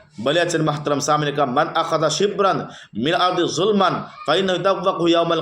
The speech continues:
কিয়ামাতি মিন সাবি আরদিনা।" যেই ব্যক্তি নাকি মানুষের জমিন বরাবর, এক হাত জমিন বরাবর যদি করে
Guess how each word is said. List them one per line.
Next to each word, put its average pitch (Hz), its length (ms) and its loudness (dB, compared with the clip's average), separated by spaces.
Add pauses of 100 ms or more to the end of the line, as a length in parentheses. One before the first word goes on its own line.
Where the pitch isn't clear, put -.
কিয়ামাতি 180 380 2
মিন 160 160 0
সাবি 190 220 2
আরদিনা।" 202 580 2 (260)
যেই 190 140 2
ব্যক্তি 190 260 0
নাকি 170 240 -2
মানুষের 202 680 0 (380)
জমিন 233 400 2
বরাবর, 202 240 2 (100)
এক 214 340 2
হাত 175 240 -2
জমিন 208 300 0
বরাবর 185 320 4
যদি 160 120 -2
করে 156 460 -2